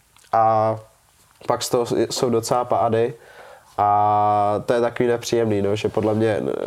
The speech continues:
díky tomu jsem třeba ztratil i pódium v Cherezu, protože jsem tam byl fakt dobře a teď někde se objevila fotka, jak ten Kawakami mě jako,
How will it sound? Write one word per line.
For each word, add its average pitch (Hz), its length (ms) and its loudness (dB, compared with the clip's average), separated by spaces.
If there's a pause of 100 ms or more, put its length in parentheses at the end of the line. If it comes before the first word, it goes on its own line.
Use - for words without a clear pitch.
(600)
díky 113 320 -2
tomu 113 220 0
jsem 113 160 -2
třeba 113 200 -2
ztratil 113 440 -2
i 117 60 0
pódium 113 380 0
v 117 60 -8
Cherezu, 110 380 -2
protože 113 360 -4
jsem 110 200 -4
tam 110 120 0
byl 117 120 0
fakt 113 200 -2
dobře 107 260 -2
a 107 60 0
teď 110 260 -4 (400)
někde 113 240 0
se 113 160 -2
objevila 110 380 2
fotka, 113 340 -2
jak 110 220 -2
ten 113 160 0
Kawakami 107 480 0
mě 110 140 0
jako, 113 600 0